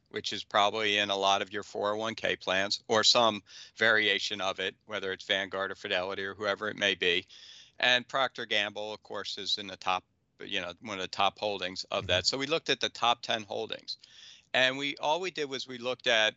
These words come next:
Speaker 1: uh, four valuations, and we said, "How do they compare versus the S and P,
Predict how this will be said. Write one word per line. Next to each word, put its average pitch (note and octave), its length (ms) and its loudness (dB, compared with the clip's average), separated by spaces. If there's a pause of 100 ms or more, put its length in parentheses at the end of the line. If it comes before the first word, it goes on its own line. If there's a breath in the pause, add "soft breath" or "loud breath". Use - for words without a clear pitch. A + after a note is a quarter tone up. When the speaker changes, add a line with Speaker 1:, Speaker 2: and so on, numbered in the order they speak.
(260)
Speaker 1:
uh, G#2+ 300 -2
four B2 320 -6
valuations, A2 1080 -2 (320)
and G#2+ 500 4
we G#2+ 100 -8
said, G#2+ 220 0
"How A2+ 220 0
do C3 100 -6
they A#2 160 0
compare A#2 380 -6
versus A2+ 360 -6
the A2+ 140 2
S G#2+ 140 0
and A#2 120 -6
P, G2 320 0